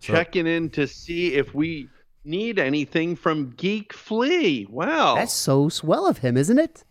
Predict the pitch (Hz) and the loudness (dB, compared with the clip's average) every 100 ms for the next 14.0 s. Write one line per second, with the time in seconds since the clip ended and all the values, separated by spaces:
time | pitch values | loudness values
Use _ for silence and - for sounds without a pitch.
0 | _ 196 311 392 453 427 427 453 480 440 | _ -8 -6 -6 -8 -8 -2 0 0 -2
1 | - - - _ - 123 120 123 117 294 | -6 -20 -20 _ -6 -6 -4 -2 0 2
2 | 294 285 285 - 220 202 175 - _ - | 2 0 0 0 0 2 0 -8 _ -16
3 | - 151 190 185 160 156 - 190 190 185 | -4 0 2 0 -4 -4 0 0 2 0
4 | 165 160 160 - - _ - 151 190 196 | 0 0 -2 -10 -20 _ -6 -2 2 2
5 | 196 175 175 151 202 320 269 202 160 147 | 4 2 2 4 4 4 2 2 0 0
6 | 170 139 - 208 139 - - - - 160 | -2 -2 0 0 0 -6 -20 -6 0 0
7 | 202 190 190 202 - 160 151 143 147 139 | 0 2 2 2 2 4 2 2 2 4
8 | 135 131 - _ _ - 131 131 143 147 | 2 0 -6 _ _ 0 2 2 2 2
9 | 139 131 127 127 139 139 135 - 123 147 | 2 0 -2 0 2 2 0 -2 0 2
10 | 165 147 131 131 117 110 131 - - 139 | 2 2 2 2 0 0 -4 -4 -2 0
11 | 135 - 123 120 113 117 110 135 120 117 | 0 0 2 2 0 -4 -2 2 2 2
12 | 113 - 120 117 104 113 143 - 113 101 | -2 -2 0 0 0 -2 -2 0 0 2
13 | 202 123 98 180 214 294 269 233 214 | 2 2 2 2 4 0 0 -2 -4